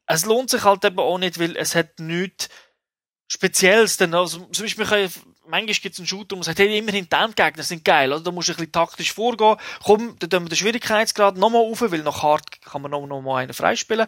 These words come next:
Da muss man sich ein bisschen mehr anstrengen. Aber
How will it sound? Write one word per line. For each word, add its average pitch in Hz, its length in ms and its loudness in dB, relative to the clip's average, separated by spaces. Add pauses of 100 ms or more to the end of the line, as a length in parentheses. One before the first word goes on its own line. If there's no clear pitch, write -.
(160)
Da 175 80 -10
muss 180 140 -4
man 180 120 -4
sich 165 160 -4
ein - 20 -4
bisschen 175 120 0
mehr 180 200 4
anstrengen. 196 520 2 (500)
Aber 165 240 -6